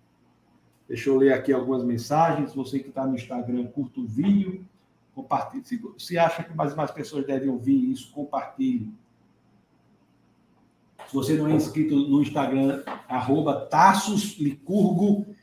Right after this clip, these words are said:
se inscreva. Se você não é ins-, inscrito no Instagram, arroba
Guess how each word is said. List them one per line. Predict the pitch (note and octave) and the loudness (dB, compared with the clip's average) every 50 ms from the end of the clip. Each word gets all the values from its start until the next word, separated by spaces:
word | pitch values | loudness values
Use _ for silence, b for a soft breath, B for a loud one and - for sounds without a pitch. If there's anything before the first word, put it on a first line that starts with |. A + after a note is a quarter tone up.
| B B B | B B B
se | - - D#3+ | -4 0 0
inscreva. | D3+ - - - - - D#3 F3+ G3+ A3 G#3+ G#3+ G#3+ G#3+ G#3+ G#3+ - - - B B B B B B B B | 0 0 -2 -8 -8 -4 0 4 4 4 4 4 2 0 -2 -2 -4 -8 -14 B B B B B B B B
Se | _ - D3+ | _ -8 -6
você | C#3 D#3+ D#3 - - E3 E3 | -2 -2 -4 -2 -4 -4 -4
não | D#3+ D#3 D#3 D3+ | -2 -4 -4 -2
é | D#3 | -2
ins-, | D#3 D3+ - - - _ _ _ - | -2 -2 -4 -8 -12 _ _ _ -6
inscrito | - C#3+ - - - _ D3+ D3+ D#3+ D3+ - - B2+ G#2 G#2+ - - - - _ _ _ _ _ _ _ _ _ _ _ _ _ _ G#2 | -6 -6 -6 -6 -12 _ -4 -2 -2 -2 -2 -4 -6 -8 -8 -10 -14 -20 -20 _ _ _ _ _ _ _ _ _ _ _ _ _ _ -4
no | A#2 C3 | -4 -4
Instagram, | C3 - - - D3 C#3+ C#3+ - C3 C3 B2+ B2+ A#2+ B2 - | -4 -4 -6 -2 -2 -2 0 0 -2 0 0 -2 -4 -4 -6
arroba | C3 B2+ B2+ B2+ - C#3+ D#3+ F#3 F3+ F3+ F3+ F3 F3 F3 - - | -6 -6 -6 -2 2 4 4 4 4 4 4 2 2 2 -2 -8